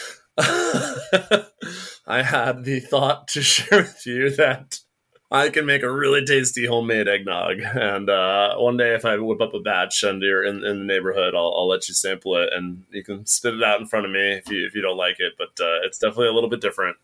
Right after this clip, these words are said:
And that was, that was my eye-opening moment for eggnog, where, where I sort of came to fall in love with it, was, uh, was someone,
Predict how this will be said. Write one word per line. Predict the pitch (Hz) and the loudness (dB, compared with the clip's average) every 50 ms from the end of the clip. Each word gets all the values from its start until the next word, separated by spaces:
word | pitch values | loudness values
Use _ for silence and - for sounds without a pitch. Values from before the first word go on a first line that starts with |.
| _ _ _ _ _ _ _ _ | _ _ _ _ _ _ _ _
And | - 101 107 | -4 0 2
that | 107 120 | 2 2
was, | 123 131 131 123 - | 2 2 0 2 4
that | 147 147 | 4 4
was | 143 139 135 | 4 4 4
my | 139 139 135 131 | 4 4 4 4
eye-opening | 123 113 113 113 110 110 107 101 110 110 107 | 4 4 4 4 4 2 2 0 -2 -4 -2
moment | 104 98 101 101 98 90 - | -2 -2 -2 -2 -4 -4 -4
for | - 107 90 | -4 0 0
eggnog, | 92 101 92 101 95 92 90 90 90 | 0 0 0 -2 -2 0 0 0 0
where, | 92 92 87 87 90 | 0 0 0 0 0
where | 92 90 | 0 0
I | 90 95 | 0 0
sort | 92 - 113 107 101 | 0 0 0 0 0
of | 98 92 90 - - _ _ _ _ 131 120 | 0 -2 -4 -8 -18 _ _ _ _ -14 -8
came | - - 113 107 104 | -4 -2 -2 -2 -4
to | 104 | -6
fall | - - 104 101 101 | -2 0 0 2 2
in | 98 95 | 0 0
love | 92 92 | -2 -2
with | 92 95 - - | -2 -4 -4 -4
it, | 92 85 82 85 | -2 -2 -2 -2
was, | 95 95 92 85 92 | -4 -4 -4 -4 -4
uh, | 90 87 87 87 | -2 0 0 0
was | 87 95 90 - | -2 -2 0 2
someone, | - - 117 110 107 104 101 101 | 2 2 2 0 -4 -6 -8 -12